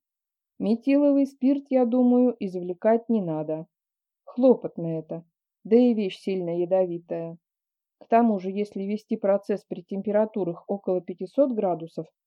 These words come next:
то метиловый спирт разлагается на метан и кислород, который вступает в соединение с углеродом, образуя угарный газ. Всю эту смесь по Борову газоотводу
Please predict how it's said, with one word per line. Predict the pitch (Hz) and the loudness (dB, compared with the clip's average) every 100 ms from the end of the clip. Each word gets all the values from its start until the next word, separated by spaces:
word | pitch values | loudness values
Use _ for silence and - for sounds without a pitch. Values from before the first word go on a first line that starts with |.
| _ | _
то | 202 | -2
метиловый | 208 202 - 285 277 269 | -2 -2 0 2 4 2
спирт | 262 - 277 _ _ | -2 -2 -2 _ _
разлагается | - 175 170 170 208 247 254 196 | -10 -6 -4 -2 2 2 0 -8
на | 170 | -6
метан | 160 160 208 247 | -6 -2 0 0
и | 220 | -2
кислород, | 220 - 240 185 151 _ _ _ _ _ | -6 -2 -2 0 -4 _ _ _ _ _
который | - 170 202 180 | -8 -4 -2 -2
вступает | 175 - 160 214 240 262 247 | -4 -10 -4 2 4 4 0
в | - | -8
соединение | 170 160 160 175 233 233 226 | -6 -4 -4 0 2 2 0
с | 226 | -4
углеродом, | 175 226 233 190 160 160 160 156 _ _ _ _ | -6 2 2 4 -2 -2 -4 -6 _ _ _ _
образуя | 180 180 165 160 208 214 | -2 2 2 0 0 0
угарный | 165 180 196 202 | 0 0 0 -4
газ. | 170 151 151 _ _ _ _ _ _ _ _ _ | -2 -4 -4 _ _ _ _ _ _ _ _ _
Всю | - 247 | -2 2
эту | 226 - 196 | 2 2 -6
смесь | _ 220 277 302 _ _ | _ 2 2 2 _ _
по | 214 | 4
Борову | 214 233 214 185 | 8 6 6 2
газоотводу | 185 180 185 185 170 170 202 285 208 160 | 0 2 4 2 0 -4 0 0 0 -4